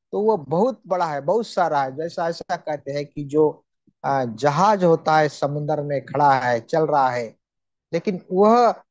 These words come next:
आ, नब्बे परसेंट पानी में डूबा रहता है, दस परसेंट केवल ऊपरी खुला रहता है।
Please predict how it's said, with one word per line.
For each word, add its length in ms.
आ, 420
नब्बे 500
परसेंट 640
पानी 320
में 220
डूबा 280
रहता 380
है, 260
दस 360
परसेंट 420
केवल 300
ऊपरी 300
खुला 340
रहता 300
है। 260